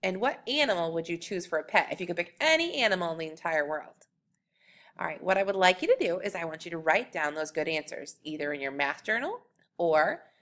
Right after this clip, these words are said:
um, on a dry erase board. Then I want you to take a picture of it, and I want you to send it to me on Seesaw.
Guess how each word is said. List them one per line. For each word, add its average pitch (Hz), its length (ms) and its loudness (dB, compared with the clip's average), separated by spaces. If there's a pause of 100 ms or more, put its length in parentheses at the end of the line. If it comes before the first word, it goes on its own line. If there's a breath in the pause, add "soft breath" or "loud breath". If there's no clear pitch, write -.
(280 soft breath)
um, 156 460 0
on 156 120 0
a 160 60 0
dry 185 140 2
erase 381 240 2
board. 143 260 -8 (1000)
Then 156 120 -8
I 151 40 -6
want 160 180 -8
you 202 80 -8
to 208 60 -12
take 262 160 2
a 339 40 0
picture - 280 -4
of 196 160 4
it, 208 180 -2 (340 soft breath)
and 208 120 2
I 196 40 6
want 190 180 0
you 214 60 -2
to 220 80 -2
send 311 180 2
it 196 100 -4
to - 120 -14
me 156 140 -4
on 160 140 -2
Seesaw. 170 480 -10